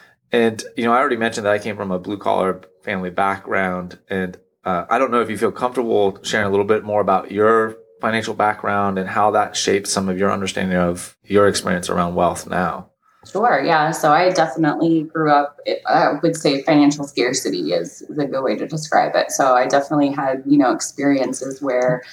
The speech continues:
Speaker 2: the lights got turned off, where there wasn't food in the, in the pantry, you know, as much as you would want, all of those things. And,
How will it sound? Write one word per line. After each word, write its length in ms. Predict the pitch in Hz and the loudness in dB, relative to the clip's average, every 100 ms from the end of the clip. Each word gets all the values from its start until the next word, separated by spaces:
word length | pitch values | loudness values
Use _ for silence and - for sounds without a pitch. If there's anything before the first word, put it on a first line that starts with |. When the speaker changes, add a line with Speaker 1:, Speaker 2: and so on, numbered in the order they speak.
| - - | -14 -2
Speaker 2:
the 100 | 143 | 2
lights 360 | 135 131 - | 2 0 -4
got 240 | - 131 - | 0 0 0
turned 320 | 139 131 127 | -2 0 2
off, 420 | 127 123 123 - | 4 4 2 0
where 300 | 131 135 135 | 2 4 4
there 160 | 117 131 | 4 4
wasn't 480 | 127 139 - - | 2 2 -2 -2
food 240 | - 147 139 | 4 4 4
in 140 | 127 | 2
the, 280 | 127 143 - - | 0 -2 -2 0
in 160 | 139 | 4
the 120 | 139 | 4
pantry, 640 | - 151 131 - 131 131 107 - | 2 0 0 0 0 0 -2 0
you 140 | 151 | 2
know, 180 | 131 123 | 4 2
as 180 | 135 131 | 2 0
much 200 | - 127 | -2 -2
as 100 | 143 | -6
you 80 | 139 | -6
would 180 | 123 - | -6 -6
want, 260 | 127 123 - | -4 -4 -2
all 160 | 135 | -2
of 140 | - - | -2 -4
those 180 | 131 | -6
things. 400 | - 214 175 156 | -4 0 2 2
And, 340 | - 139 139 | 2 2 2